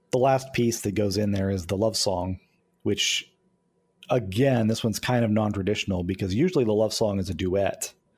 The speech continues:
and it's about the relationship of the two people to one another. But in this case, Sally sings alone because she doesn't feel like she's worthy,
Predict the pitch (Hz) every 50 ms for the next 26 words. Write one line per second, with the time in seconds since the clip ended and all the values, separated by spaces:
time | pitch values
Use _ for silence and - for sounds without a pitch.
0 | _ - 117 107 98 101 95 - 98 95 101 98 92 92 92 - - _ _ _
1 | _ _ - 127 113 110 110 101 110 113 110 - 107 107 - - 110 98 - 107
2 | 95 95 - - 107 104 - 107 104 101 98 98 92 92 92 90 - _ _ _
3 | _ _ _ _ - - - 156 151 123 110 95 87 85 85 80 - - - 95
4 | 92 92 101 98 101 110 127 131 - - 120 107 104 101 - - - 123 120 120
5 | 113 110 104 101 - - 113 107 98 95 90 90 85 92 92 87 - - - -
6 | - _ _ _ _ _ - 101 90 - 101 95 - 120 117 120 110 110 104 101
7 | - - 117 107 101 101 98 95 - - 107 101 87 90 98 110 113 110 104 101
8 | 90 90 95 95